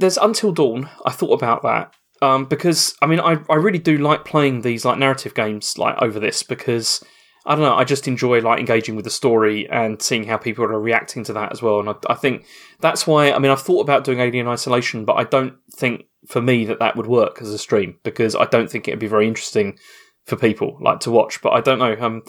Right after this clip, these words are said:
I'm thinking what I might do is just do, like, one stream of that to see how it goes, and then if it's no good, I'll bin it off and do something different. But yeah, I, I need, I need some more narrative games, like, to play,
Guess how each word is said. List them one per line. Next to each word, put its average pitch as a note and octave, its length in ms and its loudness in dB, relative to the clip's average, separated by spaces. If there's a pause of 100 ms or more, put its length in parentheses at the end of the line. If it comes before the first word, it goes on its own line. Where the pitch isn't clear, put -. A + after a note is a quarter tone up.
(320)
I'm B2+ 100 2
thinking D#3 320 0
what C3+ 120 2
I - 20 -2
might B2+ 180 2
do B2+ 140 4
is A2 80 -4
just - 220 -6
do, A#2+ 120 4
like, A2+ 220 0
one A#2+ 280 0
stream G#2+ 340 -2
of G2+ 80 -10
that A2+ 200 0
to - 60 -4
see A#2 140 -2
how G#2+ 120 2
it - 80 -2
goes, G#2+ 320 2
and G#2+ 100 -4
then G2+ 220 -2 (300)
if B2 100 -2
it's - 140 -6
no G#2+ 100 0
good, G#2 160 0
I'll G2+ 80 2
bin G#2 160 -2
it G2 40 0
off - 160 -4
and - 60 -10
do G#2+ 80 -2
something G2 220 -4
different. - 360 -4
But - 260 2 (680)
yeah, C#3 300 2
I, C#3 220 -4
I D3+ 60 -2
need, D#3+ 220 -2 (120)
I C#3+ 80 0
need D3+ 160 -2
some D3+ 120 -2
more C#3 100 0
narrative C3 420 -2
games, G#2 360 -2
like, A2+ 160 0
to - 80 -16
play, - 280 0